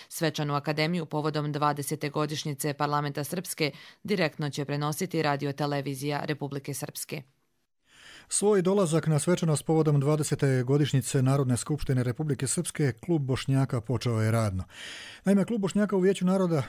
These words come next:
Speaker 2: Republike Srpske najavio je na današnjem sastanku da će pokrenuti postupak zaštite vitalnog nacionalnog interesa na Zakon o premjeru i katastru Republike Srpske, jer je, kako tvrde, u suprotnosti sa Ustavom B I H,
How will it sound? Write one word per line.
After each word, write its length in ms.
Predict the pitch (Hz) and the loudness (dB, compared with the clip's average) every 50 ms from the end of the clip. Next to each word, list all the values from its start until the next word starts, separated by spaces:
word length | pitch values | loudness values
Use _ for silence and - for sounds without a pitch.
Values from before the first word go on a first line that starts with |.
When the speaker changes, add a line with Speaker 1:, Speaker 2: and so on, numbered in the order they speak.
| - - | -4 -4
Speaker 2:
Republike 420 | 143 143 - 185 175 170 - 147 | -4 -4 -2 0 -2 -2 -2 -2
Srpske 380 | - - 202 180 - - 180 160 | -2 -2 -4 -4 -2 -2 0 2
najavio 520 | 156 151 151 147 151 156 160 160 165 156 | 2 2 2 2 2 2 2 2 2 2
je 100 | 147 139 | 2 2
na 100 | 135 135 | 2 2
današnjem 640 | 131 156 165 151 143 - 151 139 131 127 123 120 110 | 0 0 0 0 -2 0 0 2 2 2 2 0 0
sastanku 460 | - - 151 156 - - 160 - 165 | 0 0 -2 0 0 -2 -2 -2 0
da 80 | 151 143 | 0 0
će 120 | - 147 | -2 -2
pokrenuti 460 | - 156 - - 160 165 160 - 151 | -4 -4 -2 0 0 0 0 0 -2
postupak 460 | - - 160 156 - 147 - 143 120 | -2 -2 -2 -2 -2 -6 -6 -4 -4
zaštite 400 | 120 131 151 135 - 135 113 139 | -2 -2 -2 -2 -2 -4 -4 -2
vitalnog 500 | 127 143 151 147 151 135 131 127 123 113 | -2 -2 -2 0 0 0 2 0 0 0
nacionalnog 440 | 127 139 143 - 147 131 127 120 120 | 0 0 0 0 0 0 0 0 2
interesa 440 | 139 156 147 160 147 147 139 - 151 | 0 0 2 2 0 0 0 0 0
na 140 | 143 139 131 | 0 0 0
Zakon 380 | 120 135 131 135 - - 139 | 0 -2 -2 -2 -2 0 0
o 180 | 131 127 120 113 | 0 2 0 0
premjeru 400 | 110 123 135 135 139 131 123 117 | -2 -2 -2 0 0 0 0 -2
i 60 | 110 | -2
katastru 420 | 110 120 110 - 156 139 - 120 113 | -2 -4 -2 -2 -2 -2 -2 -2 -4
Republike 420 | 107 104 - 135 120 113 - 113 | -2 -2 -4 -4 -4 -4 -4 -4
Srpske, 340 | - 180 165 - - 165 123 - - - - - - - - | -4 -4 -4 -2 -2 -2 -2 -2 -6 -18 -18 -18 -12 -2 0
jer 120 | 180 196 | 2 2
je, 80 | 214 185 | 4 2
kako 200 | 185 175 - 160 | 0 0 -2 -2
tvrde, 280 | - 175 180 170 175 | 0 0 0 2 2
u 80 | 160 151 | 2 2
suprotnosti 540 | - 156 143 - 151 147 - 147 - - 147 | 0 -2 0 0 0 2 2 -2 0 0 -2
sa 140 | - - 147 | 0 0 0
Ustavom 420 | 127 113 - 123 110 104 101 101 | 0 0 -2 -2 -2 0 0 0
B 80 | 107 113 | 0 0
I 100 | 135 151 | 0 0
H, 220 | - - 160 127 | 2 2 2 0